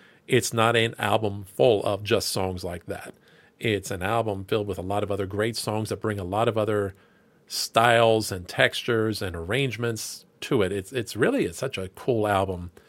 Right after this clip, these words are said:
that I, I'm sad to say does not get the attention it deserves. Next, we have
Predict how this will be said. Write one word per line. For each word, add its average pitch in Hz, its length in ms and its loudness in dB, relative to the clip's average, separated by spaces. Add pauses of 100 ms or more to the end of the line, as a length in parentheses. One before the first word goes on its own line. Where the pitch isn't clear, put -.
(400)
that 101 180 6
I, 107 360 2
I'm 101 240 -2
sad 127 260 4
to 110 60 -2
say 120 160 4
does 113 160 0
not 107 180 -2
get 110 140 0
the 98 100 -4
attention 98 400 -4
it 92 120 -8
deserves. 95 580 -8 (840)
Next, 131 240 4
we 127 140 2
have 110 480 4